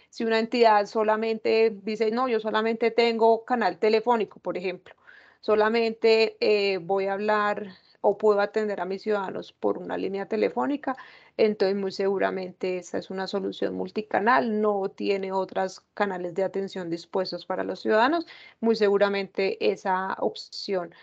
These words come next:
se le facilita y se le acomoda a las necesidades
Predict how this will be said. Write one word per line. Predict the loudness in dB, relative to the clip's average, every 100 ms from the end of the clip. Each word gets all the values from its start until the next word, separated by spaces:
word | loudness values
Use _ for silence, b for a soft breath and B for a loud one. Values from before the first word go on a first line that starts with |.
| B B
se | -4 0 2
le | 2 0 0 0
facilita | -2 0 -2 0 -2 2 4
y | 4 0
se | -2 -2
le | -2 -2 -2 -4 -8 -18 _ _ _ _ _ _ 2 2
acomoda | 4 2 2 -2 -2 0
a | 2
las | 0 -2
necesidades | -6 -6 -6 -6 -8 -8 -10 -10 -10 -12